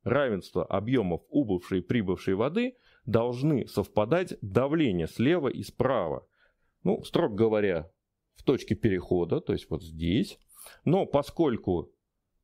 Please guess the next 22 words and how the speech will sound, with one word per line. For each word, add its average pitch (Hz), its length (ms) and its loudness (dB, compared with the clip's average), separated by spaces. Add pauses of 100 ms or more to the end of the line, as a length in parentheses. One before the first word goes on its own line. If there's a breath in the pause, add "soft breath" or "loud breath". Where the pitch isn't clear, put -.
(160)
справа 104 760 -2 (380)
до 101 560 0 (480)
границы 120 480 0
раздела 101 540 2
воды 104 260 -2
и 87 40 -4
керосина 92 560 -4
и - 260 -2
слева 110 680 0 (120)
до 107 140 0
этого 95 340 0
же 95 140 -2
места 98 340 0
одна 90 240 0
и 85 40 -2
та 92 160 -2
же 120 140 -2
жидкость, 247 460 -2
в - 40 -4
нашем 98 280 -2
случае 98 300 -2
вода, 113 340 2